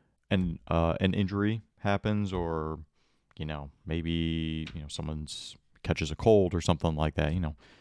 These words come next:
players have kids, and kids are just <laughs> running around schools getting,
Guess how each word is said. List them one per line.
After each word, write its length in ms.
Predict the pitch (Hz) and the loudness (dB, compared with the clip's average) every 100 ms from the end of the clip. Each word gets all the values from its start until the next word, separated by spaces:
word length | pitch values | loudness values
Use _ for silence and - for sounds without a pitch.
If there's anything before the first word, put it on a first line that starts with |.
| - _ - | -20 _ -6
players 260 | 80 76 | -4 -2
have 140 | 78 - | -4 -4
kids, 340 | - 78 80 | 2 2 2
and 180 | 78 73 | -4 -6
kids 280 | - 78 - | -2 -2 0
are 200 | 73 71 | 0 0
just 220 | 76 76 | -4 -8
<laughs> 40 | - | 2
running 340 | 92 107 104 | 6 6 6
around 340 | 98 98 95 | 4 6 4
schools 400 | 87 - 92 92 85 | 2 0 0 0 2
getting, 320 | 90 92 | 0 0